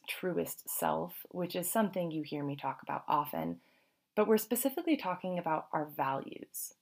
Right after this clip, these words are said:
Okay, so when we talk about values, there's a couple different ways to think of it. We have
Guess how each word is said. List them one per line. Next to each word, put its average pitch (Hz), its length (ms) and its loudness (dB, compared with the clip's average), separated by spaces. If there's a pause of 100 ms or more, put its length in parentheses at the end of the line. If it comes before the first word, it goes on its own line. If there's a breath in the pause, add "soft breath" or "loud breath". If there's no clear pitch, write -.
(760)
Okay, 165 320 2
so 170 580 6
when 190 160 2
we 208 80 4
talk 233 280 0
about 247 440 6
values, 160 680 4
there's 170 220 2
a 175 60 0
couple 202 260 0
different 180 280 -2
ways 147 180 0
to 147 60 -8
think 131 260 -6
of - 80 -4
it. - 160 -6 (920)
We 208 160 4
have 214 400 2